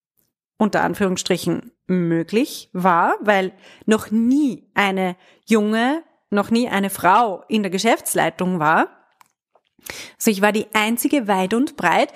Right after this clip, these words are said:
plus dann bin ich noch hergekommen und hab gesagt, <laughs> „Ich bin schwanger und ich werde jetzt Teilzeit reduzieren und ich werde mehr verdienen.“ Und ich hab sie einfach informiert. Das sind alles so Dinge, wo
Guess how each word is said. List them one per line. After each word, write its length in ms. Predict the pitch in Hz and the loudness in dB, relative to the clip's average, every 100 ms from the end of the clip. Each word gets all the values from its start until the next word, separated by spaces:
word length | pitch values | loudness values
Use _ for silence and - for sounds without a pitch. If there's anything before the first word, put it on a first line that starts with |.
| - - - | -12 -20 -2
plus 300 | 262 339 - | 0 0 0
dann 120 | 269 | 0
bin 140 | 254 | 0
ich 100 | 240 | 0
noch 160 | 240 240 | -2 0
hergekommen 600 | 233 220 240 254 247 247 | 0 0 0 0 2 2
und 100 | 254 | 0
hab 160 | 226 - | 0 -2
gesagt, 480 | 240 247 233 - - _ | 0 0 -2 -10 -18 _
<laughs> 400 | 214 - - _ | -8 -6 -8 _
„Ich 180 | 220 - | -4 0
bin 180 | 226 254 | 0 2
schwanger 520 | 311 339 277 277 277 - - - - - - | 2 2 2 0 -2 -10 -20 -20 -20 -6 0
und 300 | 247 240 233 | 2 2 -2
ich 100 | 208 | 0
werde 200 | 208 214 | 0 0
jetzt 200 | - - | -4 0
Teilzeit 440 | 302 330 294 233 | 0 2 0 0
reduzieren 680 | 214 220 220 247 240 240 240 - | 0 0 -2 2 2 2 -4 -2
und 160 | 240 233 | 0 0
ich 160 | 226 | 0
werde 220 | 214 196 208 | 0 0 0
mehr 180 | 208 | 0
verdienen.“ 640 | 208 233 269 254 220 240 277 _ _ | 0 2 2 2 0 -2 -6 _ _
Und 120 | 240 240 | 0 0
ich 120 | 233 | 0
hab 100 | 220 | -2
sie 140 | 247 | 0
einfach 320 | - 226 262 | 0 0 -2
informiert. 1200 | - 254 240 - 208 190 208 294 359 208 294 - - - - - - - | 0 0 0 0 -2 0 0 2 2 0 -2 -4 -14 -20 -20 -20 -6 -2
Das 120 | 226 | 2
sind 140 | 269 | 2
alles 300 | 262 311 359 | 2 0 0
so 80 | 240 | -2
Dinge, 400 | 214 262 349 180 | 2 2 2 2
wo 260 | 185 175 | 0 0